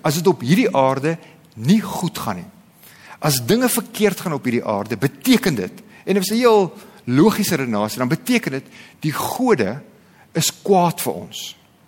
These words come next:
Maar hulle was baie, die Romeine wat hierdie vervolging uitgevoer het, hulle was baie bygelowig.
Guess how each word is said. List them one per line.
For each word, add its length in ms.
Maar 120
hulle 120
was 140
baie, 360
die 120
Romeine 460
wat 120
hierdie 160
vervolging 460
uitgevoer 220
het, 80
hulle 100
was 120
baie 200
bygelowig. 840